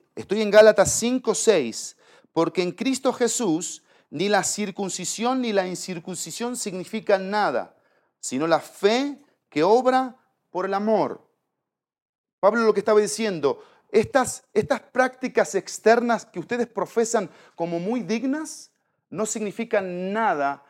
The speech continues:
si lo que tú dices creer no lo reflejas con un amor práctico hacia aquellos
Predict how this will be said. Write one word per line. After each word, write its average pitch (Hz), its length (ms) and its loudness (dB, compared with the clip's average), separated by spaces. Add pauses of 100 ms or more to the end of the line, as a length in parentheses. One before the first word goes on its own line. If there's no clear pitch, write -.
(160)
si 160 500 -6
lo 151 200 0
que 160 120 -2
tú - 280 -4
dices 262 440 -2
creer 233 500 0 (380)
no 165 220 -4
lo 220 120 6
reflejas 240 760 -4 (240)
con 175 160 -2
un 214 80 -2
amor 214 500 -2 (360)
práctico 127 800 0 (180)
hacia 131 280 -4
aquellos 233 640 -4